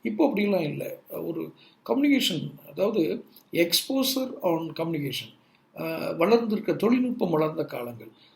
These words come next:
ஒருவர் திறமையானவர் என்பதை ஒரு நொடியில் ஒரு போட்டோ எடுத்து,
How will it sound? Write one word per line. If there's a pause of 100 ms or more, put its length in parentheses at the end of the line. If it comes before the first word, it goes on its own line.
(140)
ஒருவர் (200)
திறமையானவர்
என்பதை
ஒரு
நொடியில்
ஒரு
போட்டோ
எடுத்து,